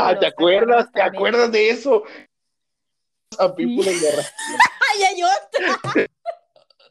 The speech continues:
Speaker 1: Recuerdo muy bien. Sí, es cierto.
Speaker 2: <laughs> Güey,
Speaker 1: Bueno,
Speaker 2: tienes que contarla,
Speaker 1: eso,
Speaker 2: eso de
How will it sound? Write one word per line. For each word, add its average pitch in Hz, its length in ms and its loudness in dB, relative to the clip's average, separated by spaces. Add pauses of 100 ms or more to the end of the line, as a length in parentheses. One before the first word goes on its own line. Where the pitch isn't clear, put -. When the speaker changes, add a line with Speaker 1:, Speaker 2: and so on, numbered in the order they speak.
(120)
Speaker 1:
Recuerdo 196 340 0
muy 165 240 -6 (100)
bien. 147 220 -6 (1500)
Sí, 175 160 2
es 208 300 0
cierto. 180 320 -14
Speaker 2:
<laughs> 381 840 -2
Güey, 311 240 0
Speaker 1:
Bueno, 277 180 0
Speaker 2:
tienes 277 320 -2
que 285 200 -8
contarla, 311 760 -2
Speaker 1:
eso, - 100 2 (100)
Speaker 2:
eso - 220 -14
de - 80 -12